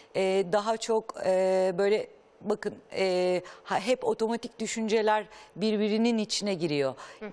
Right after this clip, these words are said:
Speaker 1: Mesela burada ya hep ya hiç düşüncesi de var. Ya hep benimle görüşecek, bir kere bile görüşmezse demek ki bir daha artık benimle görüşmeyi istemiyor. Bugün bana selam vermedi.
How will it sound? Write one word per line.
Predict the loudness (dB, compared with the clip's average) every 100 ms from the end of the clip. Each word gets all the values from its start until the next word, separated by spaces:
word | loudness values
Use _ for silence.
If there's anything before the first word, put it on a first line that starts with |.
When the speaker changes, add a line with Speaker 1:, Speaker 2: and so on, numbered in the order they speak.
| -6
Speaker 1:
Mesela | -2 0 2 0 2
burada | 0 0
ya | 2 2 2
hep | 0 0 0
ya | 0
hiç | 0 -4 -4 -6 -6 -4
düşüncesi | -4 -4 -2 -2 -2 0
de | 2
var. | 2 0 -4 -14 -20 -4
Ya | 0 2
hep | 0 0
benimle | 0 2 2 0
görüşecek, | 2 0 0 -2 0 -2 -2 -16 -20 -16 0
bir | 2 2 2
kere | 2 2
bile | 0 -2
görüşmezse | 2 0 0 -2 0 -2 -2 0 0 0 -14 -20 -20 -8 -2
demek | 0 -2
ki | -2
bir | 2
daha | 2
artık | 2 -4 -4
benimle | -4 -2 -2
görüşmeyi | 0 0 -2 -2 0
istemiyor. | 0 2 0 0 -4 -8 -10 -20 -20 -4
Bugün | 0 2 2
bana | 0 0
selam | 0 2 2 2
vermedi. | 0 0 -2 -4 -6